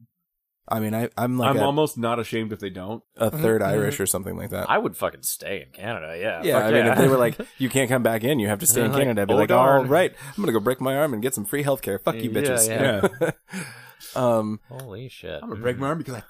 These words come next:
Speaker 2: fucking can.
Speaker 1: Yeah.
Speaker 3: <laughs>
Speaker 1: Don't tell me what to do. Um, yeah, let's do that.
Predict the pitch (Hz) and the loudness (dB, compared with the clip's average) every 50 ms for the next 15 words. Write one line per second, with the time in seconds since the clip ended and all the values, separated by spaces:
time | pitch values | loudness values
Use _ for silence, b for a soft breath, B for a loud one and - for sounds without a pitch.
0 | - _ - - - - 190 175 - - 208 196 196 190 175 127 135 123 135 - | -20 _ -18 -14 -12 -10 -12 -12 -10 -8 -6 -4 -2 -2 -4 -4 -6 -6 -4 0
1 | - 117 - 160 170 147 165 165 139 160 151 139 156 - - - 151 143 127 170 | 2 2 2 2 0 -2 -4 -4 -6 -6 -8 -10 -12 -10 0 2 2 4 4 4
2 | 151 139 131 123 120 110 107 104 104 123 123 107 95 - b b b b b b | 4 6 6 4 4 4 0 -4 0 2 2 2 0 -2 b b b b b b
3 | _ - 127 127 123 120 120 120 117 113 113 110 110 107 104 104 104 104 - _ | _ 0 2 4 4 2 2 0 0 -2 -2 -4 -4 -6 -6 -6 -8 -10 -12 _
4 | _ _ _ _ _ _ _ - _ _ 113 139 160 127 123 - - 117 113 110 | _ _ _ _ _ _ _ -20 _ _ -2 0 0 0 0 -2 -2 0 0 -2
5 | - | -2